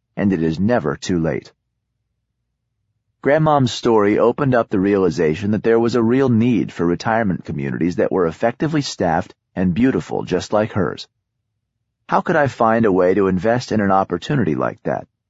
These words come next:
Obviously, just walking into a home and asking to invest is probably not the most effective strategy. So I went to my personal advisor, A J Gupta at Stronghold, and told him what I believed in and what I was looking for.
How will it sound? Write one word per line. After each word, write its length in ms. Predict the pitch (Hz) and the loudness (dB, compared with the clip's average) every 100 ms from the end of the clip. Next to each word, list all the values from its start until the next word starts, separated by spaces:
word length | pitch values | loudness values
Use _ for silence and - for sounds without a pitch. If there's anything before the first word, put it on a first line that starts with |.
| _ _ _ | _ _ _
Obviously, 600 | - 92 101 98 - 110 | -2 0 0 -2 0 -2
just 280 | 101 82 - | 0 -4 -4
walking 440 | 80 90 98 107 98 | -2 0 0 0 0
into 320 | 95 90 85 | 0 2 0
a 40 | |
home 300 | 76 82 98 | 0 -2 0
and 100 | 98 | -2
asking 500 | 80 85 - 90 76 | -2 -4 -4 -6 -6
to 120 | 82 | -6
invest 400 | 76 95 110 135 | -4 0 0 -2
is 100 | 139 | -6
probably 440 | 135 156 127 95 90 | -4 -2 0 0 0
not 220 | 85 73 | 0 -2
the 60 | 87 | -2
most 300 | 76 - 82 | -2 -4 -8
effective 460 | - 113 - 73 | -2 -2 -2 -8
strategy. 580 | - 143 123 82 50 - _ _ _ _ _ - | -2 0 2 0 -6 -12 _ _ _ _ _ -6
So 160 | 156 | 2
I 80 | 175 | 4
went 220 | 151 127 | 4 0
to 80 | 135 | 2
my 160 | 127 123 | 2 0
personal 440 | 101 90 101 98 | -2 -2 -2 -2
advisor, 460 | 101 123 117 82 69 | 0 2 2 2 0
A 180 | 78 92 | 0 0
J 200 | 87 87 | 0 0
Gupta 380 | 131 139 - | 0 -2 -2
at 200 | 82 98 | 0 -2
Stronghold, 640 | - 139 131 117 80 50 50 _ _ | -2 0 2 2 -2 -4 -6 _ _
and 160 | 95 104 | -2 0
told 220 | 139 139 | 2 2
him 160 | 107 110 | 2 2
what 140 | 107 | 2
I 140 | 101 | 2
believed 420 | 110 113 135 127 90 | 2 2 2 0 0
in 260 | 82 139 - | 0 -2 -4
and 140 | 85 87 | -2 0
what 140 | 90 | 2
I 100 | 90 | 2
was 160 | 101 117 | 0 0
looking 280 | 120 90 | 0 -2
for. 300 | 78 67 50 | -6 -8 -8